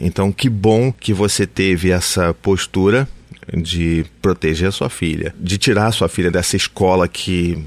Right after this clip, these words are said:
é um, é um terror. Uma escola que não toma nenhuma atitude e que ainda quer montar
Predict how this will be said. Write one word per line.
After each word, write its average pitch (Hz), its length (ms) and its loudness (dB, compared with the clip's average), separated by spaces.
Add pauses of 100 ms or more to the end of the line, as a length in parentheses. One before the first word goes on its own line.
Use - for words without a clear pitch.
(120)
é 98 100 -2
um, 92 300 2 (300)
é 98 80 0
um 110 80 2
terror. 107 580 0 (360)
Uma 117 60 2
escola 101 420 2
que - 140 -2
não 95 140 2
toma 95 360 0
nenhuma 165 420 4
atitude 110 540 0 (380)
e 107 100 -2
que 117 140 -2
ainda 127 240 2
quer 135 220 2
montar 117 500 2